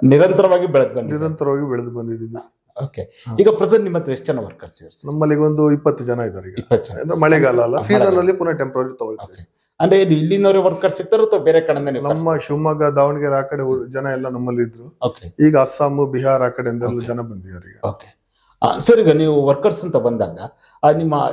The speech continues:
Speaker 1: ಈಗ ನಿಮ್ಮ ಪ್ರಾರಂಭದ ನೀವು ಮೂವತ್ತೈದು ವರ್ಷಗಳ ಹಿಂದೆ ನೀವು ಅದರ ಒಂದು ಜವಾಬ್ದಾರಿ ವಹಿಸ್ಕೊಂಡಾಗ ಇದ್ದಂತ ಕೆಲಸಗಾರ ಯಾರು ಈಗ್ಲೂ ಇದಾರೆ ನಿಮ್ ಜೊತೆ?
Speaker 2: ಇಲ್ಲ, ಇಲ್ಲ, ಇಲ್ಲ.
Speaker 1: ಯಾರು
Speaker 2: ಎಲ್ಲ
Speaker 1: ಇಲ್ಲ? ನಿರಂತರವಾಗಿ ಬದಲಾವಣೆ ಆಗ್ತಾ ಇದೆ.
Speaker 2: ಬದಲಾವಣೆ ಆಗಿದ್ದಾರೆ.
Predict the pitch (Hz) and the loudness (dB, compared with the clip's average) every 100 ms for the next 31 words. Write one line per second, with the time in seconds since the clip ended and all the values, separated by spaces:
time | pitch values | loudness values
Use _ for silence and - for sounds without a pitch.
0 | 143 160 147 143 147 139 - 139 175 175 | -4 2 2 2 0 -2 2 4 4 2
1 | 185 185 170 160 160 147 196 220 185 175 | 0 0 -2 -2 -2 -2 -4 -2 -4 -2
2 | 175 175 160 160 156 156 143 - _ _ | -2 -2 0 0 2 2 2 -2 _ _
3 | 131 170 196 185 180 170 160 156 147 143 | 0 4 6 4 4 4 4 2 -2 2
4 | 156 165 185 160 151 147 - 139 135 123 | 2 0 -2 0 -2 -2 -4 0 0 -2
5 | 107 - _ - 165 190 185 175 170 160 | -8 -16 _ -6 0 2 2 0 0 2
6 | 175 156 151 143 143 143 143 139 127 113 | 2 4 4 2 0 -2 -4 -4 -2 -2
7 | 110 101 - 131 117 92 90 85 - 82 | -4 -14 -16 -10 -8 -10 -16 -18 -20 -10
8 | - 104 127 123 127 123 - - - 123 | -4 -2 2 4 4 2 -2 -14 -8 2
9 | 139 139 139 127 127 107 107 120 98 107 | 4 4 2 2 -2 -6 -4 -4 -6 -10
10 | 120 120 117 107 101 90 _ | -8 -8 -10 -16 -18 -20 _